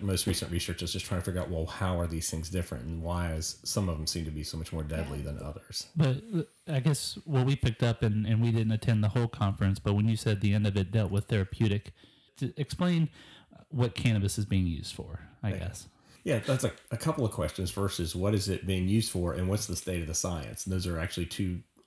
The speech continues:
Speaker 1: almost entirely different <laughs> things.
Speaker 3: Okay.
Speaker 1: <laughs> Because we, we know from what you call preclinical studies, like studies done in the laboratory or with the mice and rats and things like that, that, um, there is, uh,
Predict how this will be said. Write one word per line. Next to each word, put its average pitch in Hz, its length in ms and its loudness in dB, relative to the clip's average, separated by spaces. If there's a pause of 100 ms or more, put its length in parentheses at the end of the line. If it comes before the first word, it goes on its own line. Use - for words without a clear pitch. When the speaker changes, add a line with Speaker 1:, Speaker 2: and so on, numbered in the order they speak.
Speaker 1:
almost 101 320 -2
entirely 101 460 0
different 98 420 -4
<laughs> - 80 -4
things. 131 340 4
Speaker 3:
Okay. 123 400 8
Speaker 1:
<laughs> - 760 -4
Because 107 560 2 (840)
we, 131 260 4
we 143 220 0
know 165 280 2
from 110 480 0
what 107 140 -2
you 107 100 0
call 98 200 0
preclinical 113 920 0
studies, 85 380 -2
like 87 160 -4
studies 90 380 -2
done 90 540 -2
in 98 120 -2
the 90 80 0
laboratory 87 560 -2
or 90 80 -2
with 92 100 -4
the 92 80 -6
mice 87 460 -2
and 82 160 -2
rats 82 440 -2
and 80 140 -4
things 78 240 -6
like 78 180 -8
that, 78 300 -6
that, 85 320 -4
um, 78 320 -2 (400)
there 90 280 0
is, 113 500 2 (840)
uh, - 260 -6